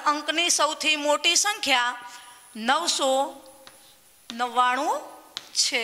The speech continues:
બરાબર? એના પછી છ નંબર, એક ચો-, ચેસ બોર્ડમાં કેટલા ચોરસ હોય છે? ચેસ બોર્ડ હોય જે રમવાનું, એમાં કેટલા ચોરસ હોય છે? તો ચોસઠ. કેટલા ચોરસ હોય?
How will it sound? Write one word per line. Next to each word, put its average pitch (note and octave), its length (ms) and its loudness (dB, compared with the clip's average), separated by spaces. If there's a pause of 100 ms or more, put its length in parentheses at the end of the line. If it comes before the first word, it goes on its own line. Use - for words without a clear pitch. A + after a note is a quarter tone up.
(120)
બરાબર? A#3+ 520 2 (760)
એના F4+ 300 0
પછી C4 480 -2 (500)
છ - 60 -4 (180)
નંબર, A3+ 300 -2 (240)
એક F#4 320 0 (260)
ચો-, D#4 240 2 (1080)
ચેસ F4 260 2 (160)
બોર્ડમાં D#4+ 880 0
કેટલા E4 420 2
ચોરસ C#4+ 420 2 (120)
હોય B3 320 4 (200)
છે? C4 180 2 (460)
ચેસ C#4 360 2
બોર્ડ C#4+ 280 4
હોય F4+ 200 2
જે F4 120 2
રમવાનું, C4 560 0 (320)
એમાં D4+ 340 2
કેટલા D4 340 4
ચોરસ D#4 380 4
હોય C#4 240 4
છે? D4+ 260 2 (460)
તો D#4 140 0
ચોસઠ. C#4 640 2 (560)
કેટલા C4 240 -2
ચોરસ D4 360 0
હોય? F#4 260 0